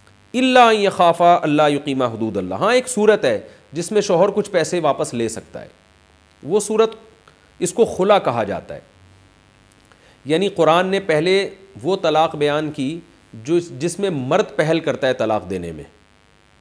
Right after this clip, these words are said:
और वो पैसों के बगैर होती है, बल्कि उसमें बीवी से पैसे लेना भी जायज़ नहीं होता,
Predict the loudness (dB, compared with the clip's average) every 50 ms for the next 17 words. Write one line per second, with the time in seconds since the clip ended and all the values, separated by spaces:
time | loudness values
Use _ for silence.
0 | _ _ _ _ 2 2 4 4 4 2 2 2 0 0 0 0 0 0 0 0
1 | 2 2 4 4 4 2 0 0 -4 -6 -8 -6 -8 -6 -4 -2 -2 -2 0 -2
2 | -2 -2 -2 -2 -2 -2 -2 -2 0 2 2 2 4 2 0 2 2 2 2 2
3 | 2 2 2 2 4 4 4 4 4 2 0 -2 -2 -2 -4 -6 -8 -12